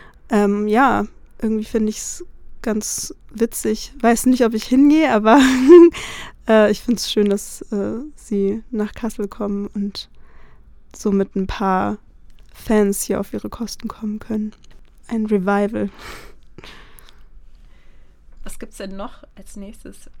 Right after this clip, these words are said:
Speaker 2: Wir hatten ja noch einen Song von Mick Hit Morton gespielt.
Speaker 1: Genau, und zwar ist das ein,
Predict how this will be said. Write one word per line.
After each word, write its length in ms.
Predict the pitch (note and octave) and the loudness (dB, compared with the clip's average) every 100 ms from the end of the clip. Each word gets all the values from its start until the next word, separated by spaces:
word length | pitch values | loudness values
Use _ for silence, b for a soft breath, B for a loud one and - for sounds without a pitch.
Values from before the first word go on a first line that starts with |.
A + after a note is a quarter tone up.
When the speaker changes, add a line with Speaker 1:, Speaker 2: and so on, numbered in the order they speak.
| - - - - | -20 -20 -20 -20
Speaker 2:
Wir 140 | - G#3 | -16 -16
hatten 180 | - G#3+ | -14 -12
ja 120 | G3+ | -12
noch 180 | G3+ G#3 | -12 -12
einen 80 | |
Song 240 | G#3 G#3+ G#3 | -12 -12 -12
von 200 | A3 G3 | -10 -10
Mick 160 | G#3 | -12
Hit 160 | - - | -14 -14
Morton 380 | G3 G#3 - G#3 | -12 -12 -14 -18
gespielt. 540 | G3 - F#3+ G#3+ - - b b b b b - - - - | -18 -18 -16 -16 -18 -20 b b b b b -20 -20 -20 -6
Speaker 1:
Genau, 480 | - G#3+ G#3 A3 G3+ | 2 4 4 2 0
und 160 | - A3 | -2 -6
zwar 440 | - G#3+ G#3+ G#3+ - - | -2 0 0 -2 -6 -20
ist 240 | - A3 - | -14 -10 -6
das 280 | A3 - - | -6 -6 -6
ein, 500 | G#3 G3+ G3 G3+ | -4 -2 -4 -6